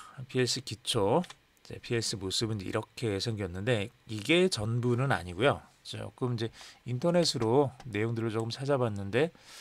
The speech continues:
조금 몇 가지 다른 피엘씨들 모습도 한번 이렇게 보여드릴게요. 보면은 이제 국내에서 이제 많이 사용하는 것 중에 이제 엘에스 산전에서 나오는 그 피엘씨들이 있고요. 이게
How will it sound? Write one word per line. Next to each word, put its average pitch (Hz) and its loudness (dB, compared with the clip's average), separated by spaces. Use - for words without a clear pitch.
조금 131 -4
몇 113 -2
가지 120 2
다른 131 -2
피엘씨들 120 0
모습도 98 -4
한번 101 -4
이렇게 95 -10
보여드릴게요. 101 -4
보면은 160 4
이제 110 -8
국내에서 156 4
이제 147 4
많이 107 -2
사용하는 185 2
것 131 0
중에 117 -2
이제 123 0
엘에스 117 -2
산전에서 156 0
나오는 92 0
그 95 -6
피엘씨들이 107 -4
있고요. 92 -4
이게 117 -4